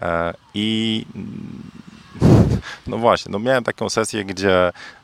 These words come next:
e, klient w ramach kontraktu po prostu wziął wszystkie rawy i sobie je potem powybierał. Jak ja zobaczyłem, jakie wybrał, to mówię: "Ja pierdzielę,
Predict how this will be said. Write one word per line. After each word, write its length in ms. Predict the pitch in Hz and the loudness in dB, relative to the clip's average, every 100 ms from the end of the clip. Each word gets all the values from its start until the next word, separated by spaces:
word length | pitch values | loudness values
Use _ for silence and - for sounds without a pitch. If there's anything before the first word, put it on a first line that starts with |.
| - | -4
e, 400 | 92 85 82 82 - | 0 2 0 -2 -2
klient 380 | 104 101 92 | 2 2 2
w 40 | 95 | 0
ramach 320 | 92 87 - | 0 0 -2
kontraktu 460 | 92 85 90 - 85 | -6 -2 -2 -2 -8
po 60 | |
prostu 240 | 85 - 82 | -8 -12 -8
wziął 180 | 82 | -8
wszystkie 460 | 78 82 - 85 78 | -8 -10 -4 -2 -2
rawy 580 | - 80 87 95 101 95 - | -4 0 0 2 -2 -2 -6
i 300 | 85 82 85 | -8 -8 -8
sobie 420 | - 80 76 80 78 76 76 - - | -8 -8 -6 -4 -2 -2 -6 -10 -4
je 280 | 78 73 76 | 0 0 0
potem 240 | - - | -2 0
powybierał. 460 | 110 104 98 78 76 | 0 0 2 2 2
Jak 100 | 78 | 2
ja 80 | 104 | 0
zobaczyłem, 420 | 101 98 - 87 | 2 0 0 -2
jakie 200 | 85 85 | -2 -4
wybrał, 320 | 82 95 95 | -2 0 -2
to 120 | - | -2
mówię: 260 | 85 82 87 | -8 -6 -6
"Ja 200 | 110 98 | -4 -4
pierdzielę, 580 | - 87 87 87 78 | -6 -14 -14 -16 -16